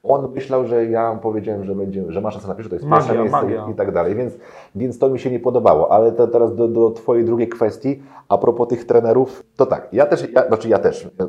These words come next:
Speaker 1: ja nie mówię, że Ty jesteś, ale ja jestem prostym człowiekiem i ja też kupuję wzrokiem. Też nigdy bym pewnie nie poszedł do trenera, który wygląda, powiedzmy, kiepsko, że ma jakąś tam wiedzę,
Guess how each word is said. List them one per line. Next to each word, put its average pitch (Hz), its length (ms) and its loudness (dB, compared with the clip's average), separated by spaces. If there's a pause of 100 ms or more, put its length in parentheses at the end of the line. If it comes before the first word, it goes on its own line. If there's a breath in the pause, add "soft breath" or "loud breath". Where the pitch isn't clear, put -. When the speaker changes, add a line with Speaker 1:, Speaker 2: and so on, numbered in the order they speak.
(180)
Speaker 1:
ja 104 140 -4
nie 104 60 -6
mówię, 101 120 -2
że 98 80 -6
Ty 135 60 -6
jesteś, 110 300 -6
ale 101 80 2
ja 127 100 4
jestem 147 200 2
prostym 135 280 -2
człowiekiem 80 360 -2 (340)
i 110 80 -4
ja 113 100 2
też 131 200 2
kupuję 120 380 0
wzrokiem. - 380 -2 (200)
Też 131 240 4
nigdy 120 300 -2
bym 117 280 0
pewnie 110 280 0
nie 107 120 -4
poszedł 107 380 -2 (540 soft breath)
do 110 120 -2
trenera, 104 380 0
który 104 500 0 (760 loud breath)
wygląda, 107 520 0
powiedzmy, 101 680 -4 (320)
kiepsko, 117 560 2
że 113 100 0
ma 110 100 0
jakąś 107 200 -4
tam 95 180 -4
wiedzę, 113 460 2